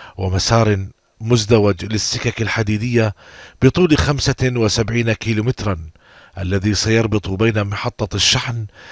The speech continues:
في ميناء خليفة بن سلمان مرورا بمحطة الركاب المزمع إقامتها في منطقة سلمباد وصولا إلى المحطة المحددة في المملكة العربية السعودية، كجزء من مشروع شبكة القطار الخليجي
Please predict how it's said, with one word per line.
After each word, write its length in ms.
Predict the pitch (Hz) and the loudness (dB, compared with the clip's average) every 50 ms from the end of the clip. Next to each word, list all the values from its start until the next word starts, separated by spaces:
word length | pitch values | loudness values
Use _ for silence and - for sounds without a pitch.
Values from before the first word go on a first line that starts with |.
| - - - | -20 -18 -12
في 340 | - - 160 165 165 156 139 - - | -6 -2 0 0 2 0 0 -2 -4
ميناء 560 | 127 131 127 127 127 127 135 - 127 - - | -4 0 0 2 2 4 2 2 2 0 -4
خليفة 460 | - - 120 113 117 120 113 - 117 | -6 -4 -2 0 0 0 0 0 0
بن 160 | 104 110 107 | 0 0 -2
سلمان 440 | 107 - 113 110 110 110 113 104 95 | -2 0 0 0 0 0 0 -2 -2
مرورا 640 | 92 95 98 101 107 120 120 117 107 101 98 98 95 - - - - - - - - | -4 -4 -2 0 2 2 4 4 2 2 -2 -4 -8 -12 -16 -20 -20 -20 -12 -6 -2
بمحطة 600 | 104 98 95 92 - - - - 120 107 - 113 101 | 0 0 0 0 -2 -4 -4 -2 -4 -4 -4 -4 -4
الركاب 520 | 98 101 98 - - - 127 123 113 101 | -4 -4 -6 -4 -2 0 0 2 2 2
المزمع 520 | 101 98 101 113 123 110 110 110 110 104 98 | 0 0 0 -2 -2 -2 -2 -4 -4 -4 -4
إقامتها 800 | 104 - - 123 110 107 120 127 - 117 104 107 110 107 98 - - - - - - - | -6 -6 -4 -2 0 2 0 0 0 0 0 2 2 2 0 -2 -8 -16 -20 -20 -20 -12
في 180 | - - 135 135 | -4 0 2 4
منطقة 420 | 131 131 123 - 160 - - 143 - - | 4 2 2 2 0 0 0 0 0 0
سلمباد 600 | 104 - 120 113 107 110 104 110 113 101 90 82 | 0 0 0 0 2 2 2 2 2 2 2 -2
وصولا 600 | 95 95 90 - - 127 123 113 110 104 98 95 95 - - - - - - - | -4 -4 -4 -2 0 2 2 4 2 0 -2 -4 -8 -12 -16 -20 -20 -18 -12 -8
إلى 140 | 110 104 104 | -4 -2 0
المحطة 600 | 101 98 101 104 - 107 123 - - 113 - - | 0 -2 -2 -4 -4 -4 -4 -2 -2 -2 -2 -2
المحددة 720 | 107 101 101 101 - 110 107 98 110 117 117 113 107 - 107 | -2 -2 -4 -4 -4 -4 -4 0 0 2 2 2 2 0 -2
في 120 | 87 104 | -2 -2
المملكة 500 | 104 98 104 104 110 123 - 120 110 - | -2 -2 -2 -2 -2 -2 -2 -2 -2 -2
العربية 500 | 113 104 98 104 104 104 104 110 110 110 - 104 | -2 -2 0 0 -2 -2 -2 -2 -2 -2 -2 -4
السعودية، 680 | 98 - - 113 113 113 110 120 113 98 87 82 - _ _ - - - - - - - _ - | -4 -4 -2 0 0 0 -2 -2 -4 -4 -4 -6 -8 _ _ -20 -20 -20 -20 -20 -20 -20 _ -6
كجزء 480 | - 107 95 113 120 104 110 107 104 101 | -4 -2 0 2 0 0 0 0 0 0
من 160 | 101 104 101 | -2 -2 0
مشروع 520 | 104 104 98 - - 120 127 117 101 107 | 0 2 2 2 2 4 4 4 4 2
شبكة 480 | 92 - 107 107 120 - - 120 - 113 | 0 0 0 0 0 -2 -2 -4 -4 -4
القطار 420 | 98 - 110 110 - 127 131 135 | -4 -4 -6 -4 -2 -2 0 0
الخليجي 640 | 135 117 - 131 127 131 127 117 110 110 95 80 78 | -2 -2 -2 0 2 2 2 2 2 0 0 -2 -6